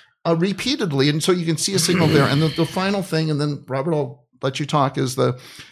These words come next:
is that Bruce Patterson, uh, is specializing in long haul covid. And he's found that there are four drugs that are effective for long haulers. Um,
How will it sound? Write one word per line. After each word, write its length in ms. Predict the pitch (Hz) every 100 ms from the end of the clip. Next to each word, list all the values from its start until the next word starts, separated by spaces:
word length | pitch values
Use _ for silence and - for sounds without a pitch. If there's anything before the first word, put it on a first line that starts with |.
| _ _
is 160 | 170 160
that 240 | 156 131 - - _
Bruce 220 | 175 220 -
Patterson, 480 | 190 170 160 - - _ _ _ _ _ _ _ _ _ - -
uh, 320 | 131 135 123 -
is 100 | 131
specializing 720 | - 160 147 156 120 117 131
in 120 | 127
long 180 | 117 120
haul 180 | 135 175
covid. 300 | 233 285 - _ - - -
And 120 | - 160
he's 220 | 226 -
found 260 | 156 147
that 100 | 160
there 100 | 165
are 60 | 160
four 440 | 156 - 123 147
drugs 840 | 165 123 117 120 113 117 143 - _ _
that 120 | - 135
are 120 | 135
effective 500 | 131 143 143 - -
for 220 | - 123
long 300 | 110 110 113
haulers. 540 | 127 190 214 - - - - - - _ -
Um, 400 | 131 131 127 120